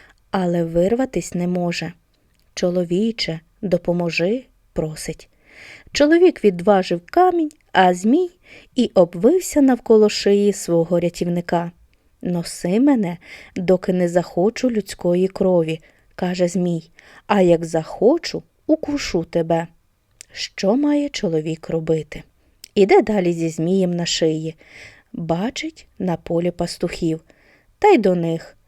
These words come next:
Може, чимось зарадять? Пастухів було тринадцятеро. Тринадцятий за старшого над ними.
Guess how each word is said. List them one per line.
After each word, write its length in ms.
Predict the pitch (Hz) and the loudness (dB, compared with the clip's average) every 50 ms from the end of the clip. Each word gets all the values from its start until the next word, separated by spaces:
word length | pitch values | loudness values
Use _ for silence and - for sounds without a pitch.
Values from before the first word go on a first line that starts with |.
| _ _ _ _ _ _ _ | _ _ _ _ _ _ _
Може, 600 | 220 208 214 214 208 202 - 214 208 208 208 208 - - - - | -2 0 0 2 0 0 0 0 0 0 -2 -4 -8 -16 -16 -10
чимось 460 | - - 208 196 190 185 190 180 180 | -4 0 0 0 2 0 -2 -2 0
зарадять? 680 | - 185 190 208 247 339 359 - 190 180 - - - - _ _ _ _ _ _ _ _ _ _ _ _ _ _ _ | 0 2 4 4 2 2 0 -4 -6 -6 -6 -10 -16 -20 _ _ _ _ _ _ _ _ _ _ _ _ _ _ _
Пастухів 800 | - 190 180 - - - - 185 - - - 202 277 370 359 285 | -4 -4 -4 -4 -6 -6 -6 -6 -4 -2 0 2 2 2 2 2
було 360 | 294 294 269 285 285 285 277 - - - - | 2 2 2 2 2 0 -2 -6 -14 -4 0
тринадцятеро. 880 | - 262 269 240 202 185 185 - - - 175 - - 175 170 170 170 - - - - - _ _ _ _ - - - - _ | 2 4 4 4 2 0 -4 -6 -6 -8 -8 -6 -4 -4 -4 -4 -6 -8 -10 -14 -18 -20 _ _ _ _ -20 -20 -20 -16 _
Тринадцятий 640 | - - 226 247 330 427 403 - - 208 - 190 180 | 2 4 4 6 4 2 0 -2 -4 -2 -2 -2 0
за 140 | - 180 180 | 0 0 -2
старшого 600 | - - 240 320 381 - - - 262 233 240 247 | 0 0 -2 -2 0 -2 -2 -2 0 0 2 2
над 200 | 240 233 202 185 | 2 2 0 -2
ними. 380 | 185 180 170 165 175 180 180 | -2 -2 -2 -2 -4 -6 -8